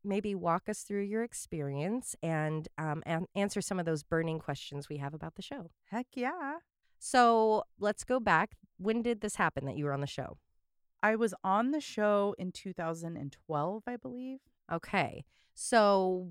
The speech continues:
Speaker 1: how did that whole process happen?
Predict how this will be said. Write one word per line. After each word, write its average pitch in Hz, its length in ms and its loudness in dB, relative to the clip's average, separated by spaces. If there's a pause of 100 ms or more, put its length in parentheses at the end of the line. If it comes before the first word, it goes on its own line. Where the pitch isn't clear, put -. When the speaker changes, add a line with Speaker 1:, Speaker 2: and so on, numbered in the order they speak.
(120)
Speaker 1:
how 220 520 4
did 226 160 -2
that 233 180 4
whole 226 140 2
process - 800 0
happen? 156 440 -2